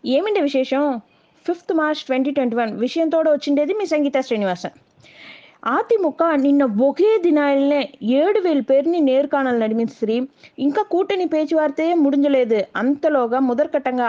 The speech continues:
ఆరు தொகுதிகளுக்கான வேட்பாளர் பட்டியல்ని நேற்று அறிவிப்பிச்சிட்டார். போடியில துணை முதல்வர் ஓ பன்னீர்செல்வம், எடப்பாடியில முதல்வர் பழனிசாமி வாளு,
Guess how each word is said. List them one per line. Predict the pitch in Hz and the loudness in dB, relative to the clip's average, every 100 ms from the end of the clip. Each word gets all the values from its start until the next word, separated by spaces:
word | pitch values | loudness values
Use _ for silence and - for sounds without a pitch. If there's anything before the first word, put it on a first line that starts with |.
| - | -2
ఆరు | 208 254 349 359 | -2 0 0 0
தொகுதிகளுக்கான | 285 277 294 311 302 262 - 214 214 247 | 0 0 0 0 -2 -2 -2 -2 -2 -4
வேட்பாளர் | 220 247 - 339 311 269 254 | 0 0 0 0 0 0 -2
பட்டியல்ని | 226 240 240 285 | 0 0 2 2
நேற்று | 247 240 262 311 | 0 0 -2 0
அறிவிப்பிச்சிட்டார். | 247 254 226 220 226 208 202 - _ _ - - 214 | 0 -2 -4 -6 -4 -2 -2 -4 _ _ -20 -6 2
போடியில | 269 403 415 262 | 2 4 2 2
துணை | 269 277 320 | 0 0 0
முதல்வர் | 330 294 269 233 | 2 2 2 2
ஓ | 202 339 339 | 0 0 0
பன்னீர்செல்வம், | 277 285 277 254 226 240 269 | 2 0 0 -2 0 -2 -2
எடப்பாடியில | - 247 339 330 294 302 359 | -2 -2 0 0 0 0 0
முதல்வர் | 269 262 247 | 0 0 0
பழனிசாமி | 240 254 269 262 233 226 | 0 0 0 0 0 0
வாளு, | 202 190 | 0 0